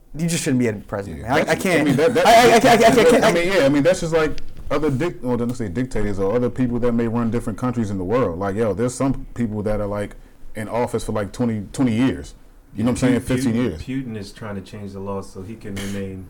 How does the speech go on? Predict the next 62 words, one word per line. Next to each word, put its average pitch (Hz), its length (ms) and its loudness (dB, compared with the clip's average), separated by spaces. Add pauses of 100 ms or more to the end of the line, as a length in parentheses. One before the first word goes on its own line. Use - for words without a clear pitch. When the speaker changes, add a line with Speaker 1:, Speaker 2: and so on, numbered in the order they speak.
Speaker 1:
But 190 120 2
he's 302 180 4
ran, 196 100 0
Speaker 3:
beyond 202 140 2
Speaker 1:
like, 180 140 4
Speaker 3:
his - 60 -6
Speaker 1:
four 226 100 4
or 220 40 6
Speaker 3:
term. 214 80 0
Speaker 1:
five 233 240 6
times, 247 300 0
I 135 100 2
think. 113 300 -4
Speaker 3:
And 104 100 -10
he, 110 120 -10 (120)
and 101 140 -10
Speaker 1:
He 139 160 -2
Speaker 3:
he, 175 40 -2
Speaker 1:
keeps 214 220 2
Speaker 3:
and 123 80 -2
he's 135 120 -2
trying 233 240 -6
to, 165 260 -2
he's 269 160 -2
trying 139 180 -6
to 233 100 -10
keep - 200 2
running. - 200 -2
Speaker 2:
<laughs> - 40 0
Yeah, 120 60 0
he's - 80 0
trying 254 140 0
to 123 60 0
keep, 214 160 0
Speaker 3:
stay 165 220 2
Speaker 2:
yeah, 143 60 -2
Speaker 3:
in 120 80 -6
office. 101 240 -10
Speaker 2:
stay 123 100 0
in 123 80 2
office. 120 320 0
So, 123 320 2 (500)
you 135 100 2
know, 117 400 4 (640)
think 143 160 2
about, 131 380 0 (1400)
it's 123 160 -4
wild 131 340 2
'cause 110 200 -4
what, 107 180 -2
over 110 300 -4
here 135 180 4
it's 110 100 -2
eight 104 200 -4
years. 104 400 -2
You 95 80 -10
serve 101 240 -6
two 123 140 -6
terms, 120 380 -2
you're 95 80 -6
done. 120 180 0
Speaker 1:
Right. 113 240 2